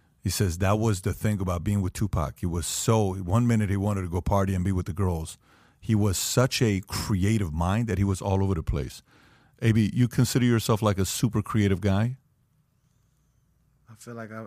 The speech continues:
Speaker 2: I mean, I'm, I'm a guy made of different phases. You know, I, I could be, you know, I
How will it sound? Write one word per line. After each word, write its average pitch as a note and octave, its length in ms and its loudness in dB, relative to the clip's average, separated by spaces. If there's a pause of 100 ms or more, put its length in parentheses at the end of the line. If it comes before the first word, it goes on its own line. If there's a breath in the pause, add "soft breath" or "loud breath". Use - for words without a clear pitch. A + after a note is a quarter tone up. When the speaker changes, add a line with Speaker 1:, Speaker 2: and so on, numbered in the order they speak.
Speaker 2:
I A2 120 -10
mean, A2 180 -10
I'm, A2 280 -12 (600)
I'm A2+ 100 -18
a A2+ 60 -18
guy A#2 200 -12
made A#2 200 -10
of A2 80 -16
different A2+ 320 -14
phases. A2+ 460 -8
You A2 80 -14
know, G#2 40 -12
I, G#2 240 -12
I A#2 40 -16
could B2 180 -16
be, A#2+ 220 -16 (100)
you A#2+ 80 -20
know, B2 140 -20 (1600)
I B2+ 40 -18